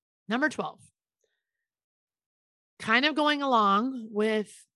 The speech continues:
the last one, you did not fail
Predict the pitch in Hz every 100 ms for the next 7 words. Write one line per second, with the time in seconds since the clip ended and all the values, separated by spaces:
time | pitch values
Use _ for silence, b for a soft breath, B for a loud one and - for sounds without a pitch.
0 | - 233 214 147 - 185 180 226 _ _
1 | _ _ _ _ _ _ 190 233 285 220
2 | 208 202 190 220 247 - - _ _ _
3 | - - 226 170 180 190 233